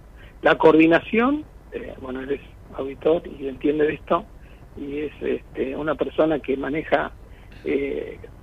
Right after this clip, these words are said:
claramente el tema de la gestión, eh, sabe perfectamente que los problemas están en cada uno de los territorios y ahí es donde deben abordarse. Por eso va a armar un gran equipo con todos los intendentes, eh, sabiendo realmente cuáles son las necesidades,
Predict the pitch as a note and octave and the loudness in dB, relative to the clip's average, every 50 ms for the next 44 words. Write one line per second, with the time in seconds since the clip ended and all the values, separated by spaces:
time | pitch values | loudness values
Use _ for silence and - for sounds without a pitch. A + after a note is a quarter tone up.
0 | - - F3 E3+ E3+ E3 F3 G3 F#3 D#3 C3 D3 C3 - D3 C#3+ D3+ D3 C#3 C#3 | 0 4 6 6 8 8 8 8 6 6 6 4 4 4 2 2 2 2 2 2
1 | B2+ - B2 - - - F3 E3+ F3 F#3+ G#3+ A#3 - - - - - - - - | 0 0 -6 -6 2 4 4 4 4 2 -2 -6 -8 -14 -18 -20 -20 -20 -20 -20
2 | - - - D3+ C#3+ C3+ C3+ - - - - - G3 G#3 G3 F#3+ - F3+ D3 C#3+ | -20 -8 -2 2 2 4 4 2 0 2 6 8 10 10 10 8 8 4 2 6
3 | - G3 G3 F3+ - F3+ F3 F#3 G3 G3+ F#3+ F#3 D#3 D#3+ D3 - - - D#3 E3 | 6 6 6 6 4 4 6 6 4 4 4 4 6 6 4 4 6 6 6 6
4 | G3 G#3+ G3+ D#3 - D3 - - - E3 E3 D#3 D3 C3 D3 D#3+ E3 F3 D#3+ D#3 | 6 4 4 2 2 -2 -4 0 2 2 4 4 2 2 4 4 4 4 4 2
5 | D3 D3 C3+ C3+ - - - - C#3+ C#3+ - F#3+ G3+ G3 A3 G3 - - D3 D3 | 0 -2 -4 -6 -8 -8 -4 -4 -4 0 4 4 4 6 6 4 2 4 4 6
6 | D3+ D3+ D3+ D3+ D3 C#3 - D3 C#3+ C#3+ D3 D3 D3+ D3 C#3+ C3+ C3+ C3+ C3+ C3+ | 6 6 4 2 2 0 0 -2 2 4 6 6 6 6 4 2 2 0 0 0
7 | D3 D#3+ F3 D#3 A#2 - - - B2 B2+ - - - - - - - - - - | 2 4 4 4 2 0 -4 -10 -10 -10 -10 -12 -20 -20 -20 -20 -20 -20 -20 -8
8 | - - - D#3+ D#3+ - - D#3 D3+ C#3 B2+ A#2+ - F#2+ A2 C3+ D3 C#3+ C#3+ D3+ | -4 0 2 2 2 4 6 6 6 6 6 4 2 -2 -2 -2 0 0 2 2
9 | D#3 D3+ D3+ C#3+ D3 F3 G3 F#3+ F#3 E3+ - F#3+ E3+ - E3 - - D3+ D3+ - | 2 2 2 4 6 6 8 8 8 6 4 0 0 2 0 0 0 -2 0 4
10 | E3+ E3+ D#3+ C#3+ - - - C3 - C#3 C#3+ D3+ D#3 E3+ E3+ F3+ F#3+ - - F#3+ | 4 4 4 4 0 -4 -8 -6 -4 -4 -4 0 2 2 2 2 2 2 2 0
11 | G#3 - - - - - - - - - - - - - - - - C#3+ D3 C#3+ | 0 -2 -8 -18 -20 -20 -20 -20 -20 -20 -20 -20 -20 -20 -16 -10 -6 -4 -4 -4
12 | C3+ B2 - - - D#3+ D#3 D#3+ F3+ G3 G3+ F#3 E3 D#3+ D#3+ E3 E3+ E3+ F3 F#3+ | -4 -6 -10 -6 -2 2 6 8 8 10 10 10 10 10 8 8 8 6 4 4
13 | F3+ F#3 D#3 - E3+ E3 E3 D#3 - - F3 D#3+ D3 C3 C3+ C3 - - C3+ - | 4 2 4 6 6 8 8 6 4 2 0 -2 0 0 -2 -2 -2 -4 -6 -6
14 | - C#3+ D3+ D#3+ D#3 D3+ D3+ - | -2 0 0 2 2 2 0 0